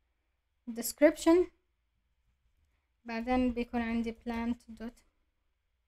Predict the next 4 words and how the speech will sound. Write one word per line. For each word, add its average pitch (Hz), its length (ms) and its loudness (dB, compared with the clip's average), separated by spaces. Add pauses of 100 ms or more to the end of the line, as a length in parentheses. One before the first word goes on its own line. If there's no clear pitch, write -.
(1500)
ايمج 220 320 -8 (720)
ريسورس. 226 400 -20 (4000)
امم، 247 480 -2 (460)
يب. 247 180 -6